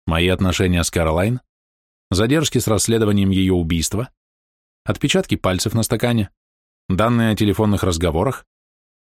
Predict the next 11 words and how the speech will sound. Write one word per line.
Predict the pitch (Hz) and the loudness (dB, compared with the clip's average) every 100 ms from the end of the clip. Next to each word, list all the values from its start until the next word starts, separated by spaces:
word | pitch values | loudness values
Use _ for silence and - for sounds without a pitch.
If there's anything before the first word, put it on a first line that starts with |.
| - | -4
домработницу, | 226 285 127 113 151 147 - 127 | 0 2 2 2 2 0 2 2
видевшую | 123 113 - 110 | 2 2 2 2
меня | 110 | 2
на | 110 | 2
автобусной | 107 117 107 104 101 | 0 0 0 0 0
остановке | - 107 104 - 95 | 0 0 0 0 0
в | |
Ниринге, | 98 92 90 87 - _ _ _ _ _ _ - | 2 2 0 -2 -6 _ _ _ _ _ _ -2
результаты | 87 90 92 95 92 | 0 0 0 0 0
анализа | 87 85 82 78 78 | 0 0 0 -2 -2
крови | 85 98 147 | 0 0 -2